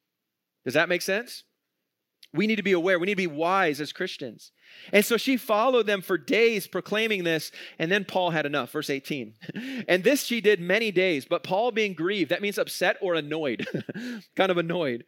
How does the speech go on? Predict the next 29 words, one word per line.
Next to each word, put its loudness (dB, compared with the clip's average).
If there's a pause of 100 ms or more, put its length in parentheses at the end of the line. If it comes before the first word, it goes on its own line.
(300)
Uh, 4
he, 2
he -4
turned 0
and -4
said 2
to -4
the -2
spirit, 0
"I 4
command -2
thee 0
in 0
the -2
name 0
of -4
Jesus -6
Christ 0
to -6
come -2
out 4
of -4
her." -6 (200)
And -10
he -14
came -6
out -2 (180)
the -6
same -6